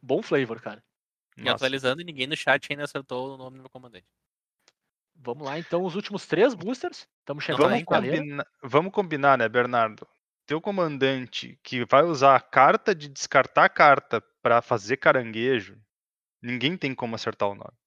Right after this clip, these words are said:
Speaker 1: <laughs> Lá, passando pelas comuns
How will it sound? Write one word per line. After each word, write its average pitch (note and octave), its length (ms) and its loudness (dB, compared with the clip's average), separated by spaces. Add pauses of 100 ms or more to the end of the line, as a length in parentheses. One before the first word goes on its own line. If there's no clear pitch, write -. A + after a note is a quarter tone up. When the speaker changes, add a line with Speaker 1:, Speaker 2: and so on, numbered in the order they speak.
Speaker 1:
<laughs> - 420 0 (640)
Lá, A3 340 -14
passando D#3+ 380 -14
pelas - 260 -10
comuns F3 1400 -18